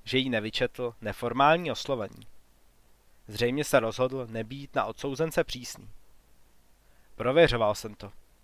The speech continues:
Dokonce jsem požádal o povolení předat velení, ale Země mi to zamítla. Nemohu riskovat životy celé expedice. Já vím, zavolám ti zítra.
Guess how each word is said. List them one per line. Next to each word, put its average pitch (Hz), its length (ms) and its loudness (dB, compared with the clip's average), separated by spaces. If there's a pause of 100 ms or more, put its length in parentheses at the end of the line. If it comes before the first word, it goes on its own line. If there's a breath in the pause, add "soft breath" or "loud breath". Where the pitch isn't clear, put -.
(180)
Dokonce 135 480 0
jsem 170 240 0
požádal 143 480 6
o - 60 4
povolení 123 580 2
předat 143 340 4
velení, 117 400 0 (380 soft breath)
ale 120 200 4
Země 120 320 0
mi 131 120 2
to 170 120 2
zamítla. 123 480 -4 (600)
Nemohu 127 320 0
riskovat 139 440 2
životy 113 440 -2
celé 117 340 4
expedice. - 560 -2 (1500)
Já 160 200 10
vím, 110 320 0 (280)
zavolám 139 400 6
ti 165 140 -8
zítra. 123 400 -10